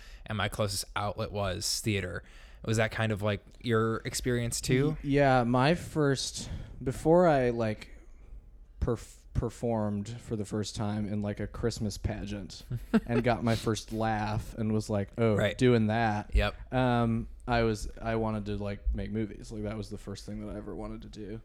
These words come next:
Speaker 1: Totally.
Speaker 2: Um,
Speaker 1: Do you have a movie that was, like, that one where you think it kinda gave that spark?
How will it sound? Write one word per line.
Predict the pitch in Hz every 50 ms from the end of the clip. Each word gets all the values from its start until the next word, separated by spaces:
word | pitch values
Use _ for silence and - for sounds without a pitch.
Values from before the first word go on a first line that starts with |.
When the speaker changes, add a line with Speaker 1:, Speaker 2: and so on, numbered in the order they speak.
| - -
Speaker 1:
Totally. | - 104 104 104 101 101 104
Speaker 2:
Um, | 120 117 117 113 110 110 107 107
Speaker 1:
Do | -
you | 120
have | 120 107
a | 110
movie | 110 110 107 104 107
that | 104 104 101 -
was, | 107 101 104
like, | 107 104 101 101 - - - - - - - - - - - - - -
that | 110 107 101 -
one | 110 107 107 107
where | 104 98 101
you | 98 98 98 98 98 101
think | - 110 101 95 -
it | 98 95 - - - - -
kinda | - 113 104 95
gave | 95 101 101 95
that | - - -
spark? | - - - 104 107 131 143 - - -